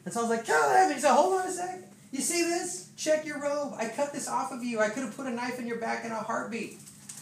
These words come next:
And then, then he, he's like, and he has this one moment of clarity for maybe about twenty-four hours before he's trying to kill David again. Always happens. Um, <laughs> and, uh,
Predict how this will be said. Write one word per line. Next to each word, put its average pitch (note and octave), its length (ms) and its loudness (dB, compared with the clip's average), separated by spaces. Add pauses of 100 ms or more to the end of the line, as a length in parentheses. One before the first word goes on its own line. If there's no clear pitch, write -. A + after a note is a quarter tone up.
(260)
And D#3+ 80 -8
then, D#3+ 300 -6
then D#3 180 -10
he, D3+ 280 -10
he's D3+ 280 -8
like, C#3 160 -8 (880)
and D#3 100 -10
he F3 60 -10
has F3 180 -6
this E3 160 -8
one F#3+ 360 -2
moment G#3+ 280 -2
of - 60 -10
clarity E3 400 -6 (140)
for F3 160 -12
maybe D#3+ 300 -6
about C#3 220 -8
twenty-four C3+ 300 -10
hours B2 220 -6
before B2 320 -12
he's A2+ 140 -14
trying A#2 220 -14
to G#2 80 -20
kill A#2 100 -14
David A2+ 240 -12
again. - 140 -20 (300)
Always E3+ 160 -18
happens. D#3+ 300 -16 (480)
Um, F#3+ 400 -2 (460)
<laughs> - 400 -18
and, G3+ 180 6
uh, F3+ 320 2